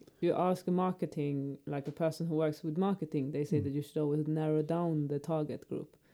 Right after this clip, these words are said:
Speaker 2: Mm.
Speaker 1: Uh, but in classical music is kind of,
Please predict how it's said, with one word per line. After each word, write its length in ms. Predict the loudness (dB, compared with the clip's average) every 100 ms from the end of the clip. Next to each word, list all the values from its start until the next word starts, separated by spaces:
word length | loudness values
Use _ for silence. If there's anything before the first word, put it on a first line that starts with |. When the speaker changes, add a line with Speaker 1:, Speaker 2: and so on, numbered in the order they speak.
| -4
Speaker 2:
Mm. 300 | 0 0 -2 -6 -6
Speaker 1:
Uh, 240 | -2 0
but 380 | 0 -2 -2 -8 -4
in 140 | -2
classical 360 | -2 -4 -2 0
music 380 | 2 2 0 -2
is 100 | -2
kind 300 | -2 0 0
of, 200 | 0